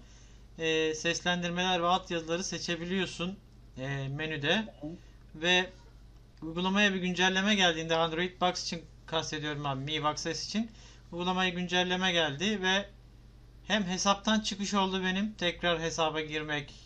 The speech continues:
Speaker 1: zorunda kaldım. Tekrar dil
Speaker 2: Hı hı.
Speaker 1: seçeneklerini seçmek zorunda kaldım.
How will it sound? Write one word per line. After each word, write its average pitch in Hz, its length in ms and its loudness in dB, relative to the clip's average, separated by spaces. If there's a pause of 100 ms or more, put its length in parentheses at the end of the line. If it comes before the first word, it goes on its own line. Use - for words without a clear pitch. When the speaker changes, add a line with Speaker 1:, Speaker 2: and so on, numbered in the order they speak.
(180)
Speaker 1:
zorunda 131 480 -4
kaldım. 165 420 0 (460)
Tekrar 180 520 2
dil 180 80 -2
Speaker 2:
Hı 180 40 -2
hı. 156 40 -2
Speaker 1:
seçeneklerini 156 960 -2 (920)
seçmek 156 480 -4
zorunda 147 360 -4
kaldım. 139 500 -2